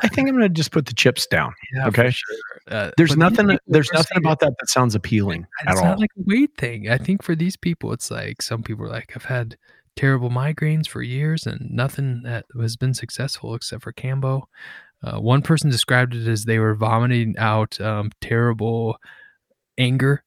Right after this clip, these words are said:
Speaker 2: that they've had and held on to since their divorce for, like, four or five years. They were fi-, finally able to cleanse it out of them with Cambo.
Speaker 1: Oh, boy.
Speaker 2: Yeah, I don't
Speaker 1: Mm.
Speaker 2: know. Mm-hmm.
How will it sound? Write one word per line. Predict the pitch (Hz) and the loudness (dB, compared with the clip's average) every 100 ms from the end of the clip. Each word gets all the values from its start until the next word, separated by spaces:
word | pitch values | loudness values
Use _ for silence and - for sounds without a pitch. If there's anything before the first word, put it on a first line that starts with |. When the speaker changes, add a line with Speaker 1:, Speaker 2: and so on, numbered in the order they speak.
| - | -4
Speaker 2:
that | 117 | -2
they've | 127 123 | 0 -2
had | 123 120 123 127 | 0 0 0 0
and | 117 110 | -4 -2
held | 117 120 | 0 2
on | 117 120 | 2 0
to | - 123 127 | 0 0 0
since | 131 123 113 | 0 -2 -2
their | - 113 113 | -2 -2 -2
divorce | 117 120 120 135 - - | -4 -2 -2 -2 -4 -8
for, | - 110 110 | -4 -4 -4
like, | 113 - | -8 -10
four | - 113 | -4 -4
or | 110 | -4
five | 131 120 117 | -6 -8 -4
years. | 120 135 - | 0 0 -2
They | 117 | -4
were | 113 | -6
fi-, | - 127 120 131 - | -6 -8 -10 -12 -6
finally | 120 117 110 110 | -2 -2 -4 -4
able | 107 107 | -4 -6
to | - 117 117 113 - | -6 -8 -6 -8 -10
cleanse | - 120 120 113 | -4 -2 0 -2
it | 113 | -4
out | 117 | -4
of | 117 | -4
them | 113 120 123 - 139 | -2 -2 -2 -6 -6
with | 131 | -6
Cambo. | - 127 127 131 143 _ _ _ _ _ - - _ | -2 -2 -2 -2 -4 _ _ _ _ _ -20 -20 _
Speaker 1:
Oh, | 101 98 95 92 | -4 -2 -2 -4
boy. | 92 90 90 90 - _ _ _ - | -6 -6 -6 -8 -12 _ _ _ -10
Speaker 2:
Yeah, | 117 120 120 | -6 -4 -2
I | |
don't | 110 | -2
Speaker 1:
Mm. | |
Speaker 2:
know. | 107 104 - _ _ _ _ _ _ - - | 0 0 -2 _ _ _ _ _ _ -14 -2
Mm-hmm. | 139 117 160 | 2 4 4